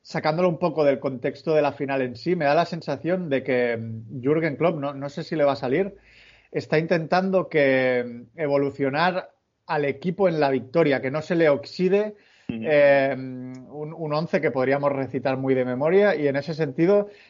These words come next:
Speaker 1: no sé, el otro día, por ejemplo, en Champions aparece Harvey Elliott ya como titular en un partido importante, ahora tiene para, para rotar mucho arriba, para restarle minutos a Firmino, le está restando ya muchos minutos,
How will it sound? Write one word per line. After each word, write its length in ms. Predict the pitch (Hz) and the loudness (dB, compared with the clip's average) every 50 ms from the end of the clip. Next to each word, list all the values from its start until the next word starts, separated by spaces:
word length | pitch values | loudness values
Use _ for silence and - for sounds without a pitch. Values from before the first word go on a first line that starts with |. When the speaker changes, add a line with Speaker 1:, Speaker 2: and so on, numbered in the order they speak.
| _ - | _ -14
Speaker 1:
no 60 | 151 | -4
sé, 120 | - 160 156 | 2 2 4
el 80 | 143 | 4
otro 180 | 127 147 143 135 | 4 2 2 4
día, 200 | 135 147 151 135 | 6 6 6 6
por 100 | 135 123 | 4 0
ejemplo, 320 | 123 - 156 147 143 143 | 0 -2 -6 -4 -2 -2
en 80 | 127 120 | -4 -2
Champions 460 | 113 139 143 147 147 165 151 - - | -4 -4 -4 -2 0 -2 -2 -2 -4
aparece 400 | 135 113 117 120 131 131 143 131 - | -4 -2 -2 -2 -2 -2 -6 -6 -4
Harvey 320 | 139 135 131 123 131 131 131 | -2 -2 0 2 2 4 4
Elliott 360 | 131 131 131 127 123 117 113 | 4 4 4 4 2 2 2
ya 180 | 120 127 120 | 0 0 0
como 240 | - 127 123 123 120 | 0 -2 -4 -4 -4
titular 380 | 113 127 117 123 120 120 120 123 | -4 -4 -4 -2 0 0 0 0
en 100 | 120 123 | 0 -2
un 120 | 123 113 | -4 -4
partido 760 | 117 117 113 117 120 127 123 120 120 117 117 113 113 110 110 - - | -4 -4 -4 -2 -2 0 2 2 2 4 4 2 2 0 -2 -6 -6
importante, 720 | - 139 131 127 139 131 120 120 127 156 165 165 160 185 | -6 -4 -4 0 0 0 0 2 2 2 2 2 2 4
ahora 280 | 151 139 143 147 156 156 | 4 6 4 4 4 2
tiene 200 | - - 156 147 | 2 0 0 0
para, 360 | - 147 139 135 123 117 - - - _ _ _ _ _ _ | 0 0 0 0 0 -2 -6 -14 -20 _ _ _ _ _ _
para 200 | - 151 147 147 139 | -2 0 0 0 0
rotar 320 | 131 139 117 147 147 151 | -2 -4 -4 -4 -4 -4
mucho 320 | 156 143 147 151 - - 165 | -4 -8 -10 -10 -6 -6 -4
arriba, 280 | 143 127 143 180 185 | -4 -2 -2 -2 0
para 220 | - 170 143 135 127 | 0 0 -2 -2 -2
restarle 500 | 123 131 117 - - 135 135 143 147 135 | -4 -6 -8 -6 -6 -6 -4 -2 -4 -4
minutos 460 | 127 131 131 135 131 139 139 117 - | -4 -6 -8 -6 -6 -6 -6 -4 -6
a 80 | 131 123 | -6 -4
Firmino, 400 | 139 131 127 127 139 143 151 147 | -4 -4 -4 -4 -2 0 2 2
le 80 | 139 | 2
está 240 | 135 135 - - 139 | 2 0 -2 -4 -4
restando 420 | 120 131 120 - - 135 131 127 | -2 -4 -6 -6 -6 -6 -4 -4
ya 140 | 127 127 127 | -2 -2 -2
muchos 360 | 127 131 127 - - 127 113 | -4 -6 -8 -8 -10 -12 -10
minutos, 500 | 127 127 123 143 165 160 196 202 196 - | -10 -8 -6 -4 0 2 0 0 0 -4